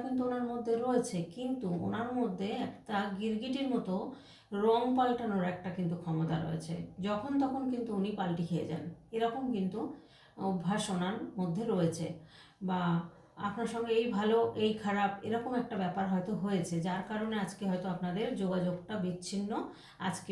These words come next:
ভীষণ পরিমাণে আপনাকে মিস করছেন। আপ-, উনি কিন্তু জাজমেন্ট চাইছেন, ইউনিভার্সের কাছে কিন্তু উনি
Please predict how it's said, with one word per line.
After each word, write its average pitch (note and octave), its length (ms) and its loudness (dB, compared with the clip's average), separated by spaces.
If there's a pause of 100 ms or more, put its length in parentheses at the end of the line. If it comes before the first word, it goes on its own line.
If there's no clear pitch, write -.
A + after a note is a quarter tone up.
ভীষণ C4 340 2
পরিমাণে F#3 420 2
আপনাকে F3 260 -4 (100)
মিস E3+ 120 4 (120)
করছেন। E3 300 -2 (120)
আপ-, B3+ 140 -4 (180)
উনি F3+ 180 2
কিন্তু G3+ 180 -4 (120)
জাজমেন্ট F3 500 4
চাইছেন, D#3+ 340 0 (520)
ইউনিভার্সের A3 640 2
কাছে E3+ 260 -2
কিন্তু F3+ 180 -2 (100)
উনি B3+ 120 2